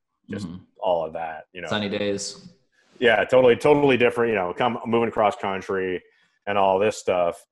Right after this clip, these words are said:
Speaker 1: And quite frankly, when, when we started Luceris, we were a, a solution and looking for a problem. So we had a,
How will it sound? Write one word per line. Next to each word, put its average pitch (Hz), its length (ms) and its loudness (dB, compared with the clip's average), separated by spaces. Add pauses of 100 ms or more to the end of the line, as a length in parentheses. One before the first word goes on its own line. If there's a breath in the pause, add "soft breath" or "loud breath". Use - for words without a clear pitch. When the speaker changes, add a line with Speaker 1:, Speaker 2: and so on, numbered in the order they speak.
(220)
Speaker 1:
And 98 220 -6
quite 104 180 2
frankly, 117 440 0
when, 98 340 -8
when 101 120 -10
we 92 60 -8
started 107 320 2
Luceris, 98 720 0
we 95 140 -4
were 92 220 0
a, 85 200 -2 (300)
a 98 60 -6
solution 104 500 -4
and 90 240 -12
looking 95 240 -4
for 87 140 -4
a 80 40 -6
problem. 85 540 -2
So 90 160 -8
we 90 100 -2
had 95 160 0
a, 82 80 -6